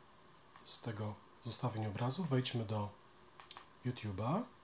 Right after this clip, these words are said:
Jak widzicie, w lewym dolnym rogu pojawił się taki mały głośniczek. Oznacza to, że, mm, podłączone są słuchawki. Ja je teraz wyłączę.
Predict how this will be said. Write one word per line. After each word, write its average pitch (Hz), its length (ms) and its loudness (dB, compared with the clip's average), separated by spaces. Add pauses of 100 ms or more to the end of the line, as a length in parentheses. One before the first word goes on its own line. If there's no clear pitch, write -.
(1800)
Jak 127 140 2
widzicie, 143 540 8 (220)
w - 240 -2
lewym 139 300 10
dolnym 117 320 6
rogu 131 440 6
pojawił 120 480 2
się - 120 0
taki 120 220 -2
mały 123 260 6
głośniczek. 127 720 2 (520)
Oznacza 135 300 4
to, 127 160 -2
że, 117 240 0 (520)
mm, 120 260 -4
podłączone 120 600 0
są 113 320 -2 (160)
słuchawki. 120 640 0 (420)
Ja 160 100 12
je 247 80 12
teraz 220 260 8
wyłączę. 127 720 10